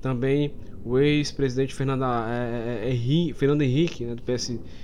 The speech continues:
D B, foi, é, outro político que, experiente que até incensou, né, ali Huck nos últimos anos como a opção para a presidência e constantemente incluindo ali,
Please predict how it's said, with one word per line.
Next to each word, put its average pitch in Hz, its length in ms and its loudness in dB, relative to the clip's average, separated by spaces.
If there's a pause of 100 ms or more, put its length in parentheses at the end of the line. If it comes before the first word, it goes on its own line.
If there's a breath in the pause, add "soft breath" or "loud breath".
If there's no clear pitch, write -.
(240 loud breath)
D 117 100 -2
B, 147 280 2 (220 loud breath)
foi, 151 420 2 (500)
é, 127 200 -2
outro 175 380 4
político 147 460 0
que, 151 480 0 (480)
experiente 147 640 0
que 185 500 -4 (140)
até 165 440 -2
incensou, 170 720 0
né, 135 320 0
ali 131 240 0
Huck 131 440 -2 (380 loud breath)
nos 123 160 -2
últimos 127 400 -2
anos 139 280 0
como 139 520 0 (360 soft breath)
a 123 140 -2
opção 139 440 -2
para 131 160 -2
a 123 40 -4
presidência 120 800 -2 (640 soft breath)
e 120 80 -2
constantemente 143 880 0
incluindo 143 420 -2
ali, 143 240 0